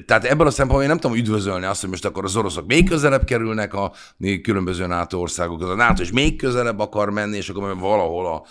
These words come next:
lengyel-belorusz határon ott lesz hatezer rakéta. Hát az őrült nagy ötlet. Tehát, ö, nem. Szóval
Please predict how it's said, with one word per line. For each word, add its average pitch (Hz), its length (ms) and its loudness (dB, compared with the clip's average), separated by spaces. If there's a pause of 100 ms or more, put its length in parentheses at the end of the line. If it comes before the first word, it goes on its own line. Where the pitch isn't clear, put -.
(160)
lengyel-belorusz 85 800 -2
határon 80 420 -6
ott 73 120 -12
lesz 76 240 -10 (160)
hatezer 69 440 -10
rakéta. 64 480 -10
Hát 67 160 -10
az - 200 -14 (360)
őrült 73 420 -8
nagy 67 160 -12
ötlet. 64 400 -12 (400)
Tehát, 87 360 0
ö, 107 140 0 (360)
nem. 101 560 -2 (220)
Szóval 107 340 -2